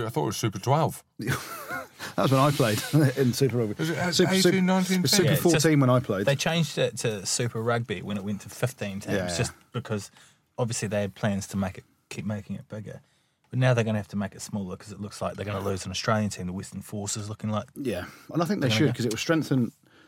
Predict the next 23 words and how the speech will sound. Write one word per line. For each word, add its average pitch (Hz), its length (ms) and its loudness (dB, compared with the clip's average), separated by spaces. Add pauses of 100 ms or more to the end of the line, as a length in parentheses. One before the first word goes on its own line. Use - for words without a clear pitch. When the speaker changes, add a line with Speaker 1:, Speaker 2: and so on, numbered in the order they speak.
(200)
Speaker 2:
the 120 120 4
Australian 113 380 2
national 117 280 0
team 85 220 -6
'cause - 100 -8
it - 120 -10
pulls 110 240 0
the 95 60 -4
players 95 300 -6
together. 92 400 -6 (640)
Um, 95 440 -2 (200)
you 101 80 -2
know, 78 160 -6
and 127 100 -4
it's 170 80 0
same 147 220 4
in 117 80 4
South 123 200 0
Africa 123 160 -6
as 98 100 -4
well. 110 120 -2
I 98 40 -4
think, 101 240 -6